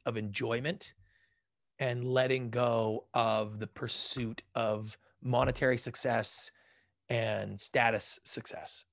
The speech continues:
And so I'm balancing those things, and I've been, I've been having, I had a couple of really good years like that.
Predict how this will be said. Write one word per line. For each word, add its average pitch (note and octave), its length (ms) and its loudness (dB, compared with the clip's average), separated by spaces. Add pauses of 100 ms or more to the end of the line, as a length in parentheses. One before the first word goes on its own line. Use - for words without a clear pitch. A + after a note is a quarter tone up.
(120)
And A#2+ 200 -4
so A#2 360 2
I'm B2 160 -4
balancing C#3 400 2
those B2 160 -6
things, A#2+ 420 -6
and B2 80 -6
I've A2+ 60 -4
been, A#2+ 200 -4 (120)
I've B2 100 2
been B2+ 80 -2
having, C3 240 -4
I B2+ 60 0
had B2+ 160 2
a B2 80 0
couple - 280 -6
of A#2+ 80 -6
really B2+ 180 2
good A#2+ 180 -2
years A#2 260 -2
like G#2+ 140 -8
that. G2+ 260 -8